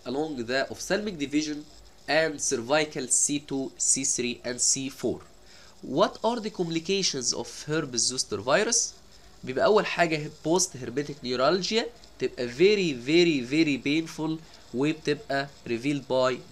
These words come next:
painkillers. اتنين، secondary bacterial infection. تلاتة، scarring. أربعة، skin gangrene. خمسة، herpes zoster ophthalmicus. ستة، رمزي هانت syndrome لو affect الفيشل نيرف عن طريق الجينيكليت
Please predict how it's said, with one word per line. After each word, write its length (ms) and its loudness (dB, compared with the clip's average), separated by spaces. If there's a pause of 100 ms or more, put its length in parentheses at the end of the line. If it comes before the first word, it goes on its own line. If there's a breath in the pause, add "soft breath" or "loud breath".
painkillers. 640 -4 (260)
اتنين، 420 -6
secondary 600 2
bacterial 500 -2
infection. 380 0 (440)
تلاتة، 320 -4
scarring. 560 0
أربعة، 320 0
skin 300 -4
gangrene. 460 0 (420 loud breath)
خمسة، 480 4
herpes 300 0
zoster 400 -2
ophthalmicus. 440 -2
ستة، 580 2
رمزي 420 -2
هانت 240 -6
syndrome 480 0 (360 loud breath)
لو 240 4
affect 500 -6
الفيشل 440 -4
نيرف 260 -2
عن 80 -2
طريق 280 -6
الجينيكليت 560 -6